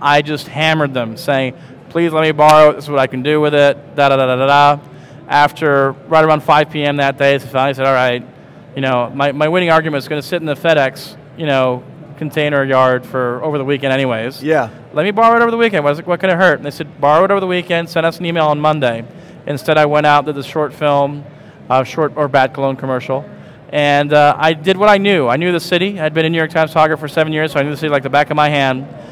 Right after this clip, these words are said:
Speaker 1: I knew where the good light was, where the good, you know, beautiful parts were. No storyboards, no film permits, no video equipment. I had three suction cup things to put on the,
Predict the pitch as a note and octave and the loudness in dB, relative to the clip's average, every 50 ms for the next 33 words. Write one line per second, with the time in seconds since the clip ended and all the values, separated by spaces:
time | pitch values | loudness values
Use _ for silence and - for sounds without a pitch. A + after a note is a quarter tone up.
0 | - - - - C#3 D3 D3 D3 C#3 C#3 D#3 D3+ D3 C#3+ D3 D3 C#3 D3 C#3+ C#3+ | -20 -16 -10 -6 -4 -2 -2 -4 -4 -4 -4 -2 2 2 2 2 2 2 2 4
1 | C#3+ C#3 C3+ C#3 C3+ B2+ B2+ C3+ C#3 C#3 C3+ C3 - D3+ D3+ C#3+ C3+ B2+ B2+ C#3 | 4 4 2 0 -6 -10 -6 -4 -4 -4 -4 -6 -10 -8 -4 -4 -4 -4 -4 -4
2 | C#3 C#3 C3+ C#3 - C#3+ C#3 C3+ C3 - - C#3 C3 B2+ C3 C#3 - - - - | -6 -6 -6 -6 -2 0 0 0 0 -2 -4 -2 -2 -2 -2 -4 -10 -16 -20 -20
3 | - - - D3+ D#3+ F3 F3 - F#3 F3 E3 D#3+ D#3+ D#3 D#3 D3+ D3+ D3+ C#3 D3+ | -20 -12 -6 -4 -2 -2 -2 -2 -2 0 2 2 2 2 0 0 0 0 0 -2
4 | D#3 D#3+ D3+ D#3 E3+ D#3 D3+ D3 C3+ D3+ D3 C#3+ D#3 C#3+ C#3 C#3 - - - - | -2 -2 -2 -2 -2 -2 -2 -2 0 -2 -2 0 0 -2 -4 -6 -10 -16 -18 -20
5 | - - - - - - - D3+ D#3 D#3+ E3 D3+ E3 F3 F3+ E3+ D3+ C#3 - - | -20 -20 -20 -20 -20 -12 -6 -2 0 2 2 2 2 0 2 2 2 0 0 -2
6 | C#3 C3 C3+ C#3+ D3+ D3+ - - - - - - - - - - - C3 C#3 C#3+ | -2 -2 0 -2 -2 -2 -4 -10 -20 -20 -20 -20 -20 -20 -20 -10 -6 -2 0 0
7 | C#3 C3+ - D3 D3+ D#3+ D#3+ - E3+ D#3+ - - E3+ D3+ - D#3 D3 C#3+ - - | 0 0 -2 -4 -4 -4 -2 0 0 0 0 -2 -6 -4 0 0 0 0 -2 -6
8 | - E3 D#3 D3+ D3+ C#3+ - - D3 - D3 C#3+ C#3+ C#3+ | -6 -6 -4 -4 -6 -8 -10 -10 -4 -2 -2 0 -2 -2